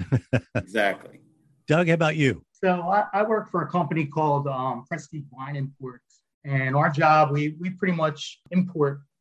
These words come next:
Speaker 3: wines from Italy, from the top of Italy, all the way down to Sicily and everything in between. And my job is kind of the same as Bill's. I'm the state manager. I have the whole entire state, and I basically have on and off premise responsibilities like he does.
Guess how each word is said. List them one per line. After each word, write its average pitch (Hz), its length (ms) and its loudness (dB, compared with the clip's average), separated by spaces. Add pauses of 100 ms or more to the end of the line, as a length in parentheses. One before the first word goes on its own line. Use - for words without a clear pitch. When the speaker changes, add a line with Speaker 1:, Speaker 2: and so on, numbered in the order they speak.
Speaker 3:
wines 139 440 2
from 131 360 -6
Italy, 143 440 0
from 127 120 -2
the 127 80 -4
top - 340 0
of 151 60 0
Italy, 143 480 2 (260)
all 151 160 0
the 151 60 4
way 143 140 2
down 143 340 0
to 123 80 -10
Sicily 135 600 -2
and 131 100 -2
everything 139 340 -2
in 127 140 -10
between. 120 520 -14 (120)
And 139 180 -10
my 185 180 2
job 165 420 0
is - 320 -6 (160)
kind 185 200 2
of 156 100 0
the 143 80 -2
same 175 280 0
as 135 120 -2
Bill's. 160 640 0 (180)
I'm 147 140 -2
the 143 80 -2
state 170 340 -4
manager. 147 680 0
I 131 120 -6
have 147 220 2
the 135 80 2
whole 156 200 2
entire 143 420 0
state, 151 580 -2
and 131 420 -4
I 139 120 4
basically 143 480 2
have 139 200 2
on 147 220 0
and 139 80 -2
off 139 320 -4
premise 139 480 -4
responsibilities 139 960 0
like 127 220 -6
he 170 140 -6
does. 139 480 4